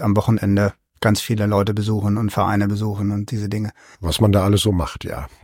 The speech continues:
Speaker 2: Das findet, äh, nur noch sehr begrenzt statt.
Speaker 1: Jetzt ist der, äh, Alltag des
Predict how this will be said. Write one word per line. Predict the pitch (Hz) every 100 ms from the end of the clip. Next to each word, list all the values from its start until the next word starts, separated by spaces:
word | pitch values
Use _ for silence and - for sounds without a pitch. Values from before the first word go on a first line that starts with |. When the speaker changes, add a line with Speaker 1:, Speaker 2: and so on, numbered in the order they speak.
| -
Speaker 2:
Das | 104 -
findet, | 123 104 98 - - -
äh, | 101 92
nur | 90 85 104 101 110
noch | 90
sehr | 107 87
begrenzt | 82 82 82 -
statt. | - - - _ _ _ _ _
Speaker 1:
Jetzt | - 123 104 -
ist | -
der, | 120 107 107 104 107
äh, | 110 101 101 101 - _ _ _ _ _
Alltag | - 104 143 - 135 139 - -
des | 127 - -